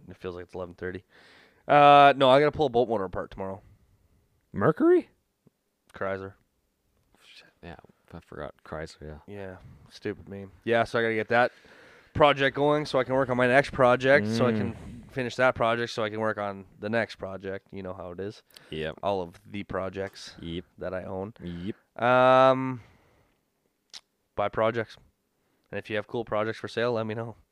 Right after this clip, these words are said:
Speaker 2: How about that?
Speaker 1: I'll trade you for, uh, probably a worse project.
Speaker 2: <laughs> Nothing wrong with that.
Speaker 1: No,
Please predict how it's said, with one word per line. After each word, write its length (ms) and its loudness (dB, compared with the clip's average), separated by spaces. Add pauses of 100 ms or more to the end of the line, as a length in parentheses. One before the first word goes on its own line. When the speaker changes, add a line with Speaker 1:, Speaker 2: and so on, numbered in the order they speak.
(540)
Speaker 2:
How 80 -4
about 260 0
that? 240 2
Speaker 1:
I'll 60 -6
trade 260 -4
you 80 -8
for, 580 -4
uh, 180 -20 (140)
probably 460 -4
a 60 -2
worse 200 -4
project. 540 -6 (200)
Speaker 2:
<laughs> 200 -4 (1800)
Nothing 220 -2
wrong 220 6
with 100 6
that. 320 6
Speaker 1:
No, 260 -12